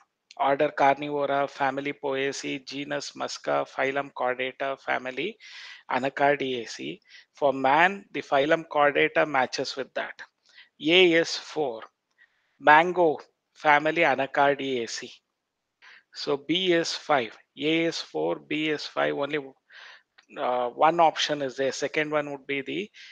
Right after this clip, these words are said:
right answer for this. Okay, A is four,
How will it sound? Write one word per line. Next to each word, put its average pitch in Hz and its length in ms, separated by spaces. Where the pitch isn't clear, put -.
right 139 320
answer 123 420
for 113 340
this. - 320
Okay, 139 220
A 147 180
is 139 120
four, 151 360